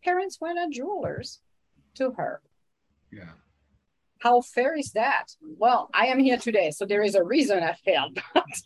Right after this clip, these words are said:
Speaker 1: they did not give it to me, which is okay. But you
Speaker 2: Okay.
Speaker 1: think about, think about the children who have capability to do something and be segregated, because guess what? Your parents are not this, their parents are not that. So guess what? Because you're below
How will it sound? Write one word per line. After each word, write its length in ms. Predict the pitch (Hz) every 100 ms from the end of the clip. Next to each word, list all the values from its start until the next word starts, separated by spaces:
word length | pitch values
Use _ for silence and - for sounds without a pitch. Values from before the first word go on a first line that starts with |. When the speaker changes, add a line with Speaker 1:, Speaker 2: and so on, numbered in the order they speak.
| -
Speaker 1:
they 160 | 285
did 140 | 262 247
not 160 | 214
give 100 | 190
it 100 | 180
to 80 | 165
me, 140 | 131 131
which 220 | 202 240 453
is 120 | 453 440
okay. 320 | - 233 165 - _ _ _ _ -
But 220 | 262 262
you 60 | 294
Speaker 2:
Okay. 100 | -
Speaker 1:
think 220 | 359 466 294
about, 340 | - 220 202 - 381 -
think 240 | 427 480
about 480 | 262 190 180 175 175
the 80 | 175
children 720 | - 302 349 240 156 123 147 -
who 80 |
have 260 | 226 233 226 -
capability 720 | 240 269 285 285 254 240 226
to 120 | 214
do 160 | 165 226
something 600 | - 285 262 160 143 175 _ _ _
and 180 | 190 226
be 140 | 240 262
segregated, 840 | - 196 156 202 285 269 170 180
because 300 | 175 202 226
guess 260 | 262 277 -
what? 320 | 427 415 294
Your 120 | 349
parents 440 | - 320 359 359
are 100 | 294
not 200 | 294 302
this, 240 | 269 370 285
their 160 | -
parents 340 | 277 269 277 269
are 120 | 262
not 140 | 262
that. 200 | 254 339
So 260 | - 269 262 _ _ _ _
guess 220 | 349 349
what? 300 | 349 381 240
Because 420 | 285 320 339 277
you're 160 | 254 262
below 840 | 175 220 208 196 226 359 403 196